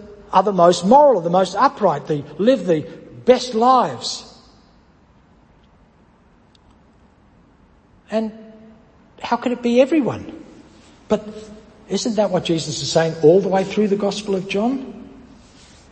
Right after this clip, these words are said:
Later on he says in, in the text we've got, "I have told you that no one can come to me unless it is granted by the Father."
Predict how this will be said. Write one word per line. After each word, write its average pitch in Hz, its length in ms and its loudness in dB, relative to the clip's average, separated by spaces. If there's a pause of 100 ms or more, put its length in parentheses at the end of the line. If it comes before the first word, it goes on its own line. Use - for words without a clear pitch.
(120)
Later 254 260 4
on 175 100 2
he 170 120 -2
says 147 260 4
in, 151 220 0
in 147 140 0
the 135 100 -2
text 165 260 2
we've 226 200 4
got, 113 200 -6 (340)
"I 196 100 6
have 214 160 2
told 269 300 4
you 151 80 -4
that 151 160 2
no 220 180 6
one 285 140 2
can 226 140 -4
come 220 220 2
to 202 100 0
me 180 120 2
unless 185 260 2
it 180 100 0
is 180 140 -2
granted 175 420 0
by 170 160 4
the 160 100 -2
Father." 156 460 0